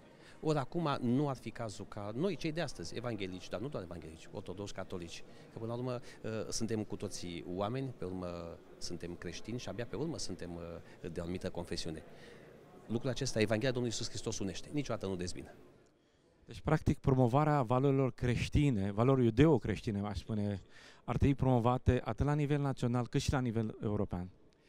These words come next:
Speaker 1: Eh, ar trebui promovate, spuneam, mai întâi cu tărie în interiorul României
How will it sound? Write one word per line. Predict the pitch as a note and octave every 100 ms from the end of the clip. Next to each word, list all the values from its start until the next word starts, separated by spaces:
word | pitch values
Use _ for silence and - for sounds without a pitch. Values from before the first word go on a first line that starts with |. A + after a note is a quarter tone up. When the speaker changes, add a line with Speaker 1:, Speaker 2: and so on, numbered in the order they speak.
| -
Speaker 1:
Eh, | G2 G2+ F#2+ - -
ar | G2
trebui | - F#2+ A2+
promovate, | A2 G#2 G2
spuneam, | F2+ - F#2+ D2+
mai | - F#2
întâi | F2+ F2 G2+ E2+
cu | - F2+
tărie | G2 F#2 G2 F2
în | G#2+ F2+
interiorul | F2 F#2+ F2+ E2+
României | E2 D#2+ E2 G#2